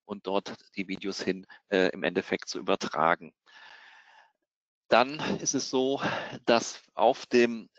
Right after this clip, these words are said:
ähm, Systemcontroller der sogenannte Bodyworm Manager läuft. Ähm, das ist im Endeffekt,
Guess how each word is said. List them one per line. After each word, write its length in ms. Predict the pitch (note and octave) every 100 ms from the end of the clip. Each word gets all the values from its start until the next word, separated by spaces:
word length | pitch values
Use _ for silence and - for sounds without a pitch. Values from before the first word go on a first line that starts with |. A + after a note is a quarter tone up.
| -
ähm, 460 | A2 A2 G#2+ G#2 _ -
Systemcontroller 1120 | G2+ G#2 - C#3 D3 C#3 C3 B2+ B2+ B2+ B2 A#2+ - - _ -
der 120 | G#2
sogenannte 440 | G#2+ G#2 G2+ -
Bodyworm 580 | F2+ A2 D3 B2 B2+ B2+
Manager 400 | B2 B2 A#2+ A#2
läuft. 560 | A2+ A2+ A2+ - - -
Ähm, 400 | G2+ G2+ G#2 G#2 - - - -
das 180 | G2 A2+
ist 100 | A#2
im 120 | G#2
Endeffekt, 680 | G2+ A2+ - A2+ G#2 -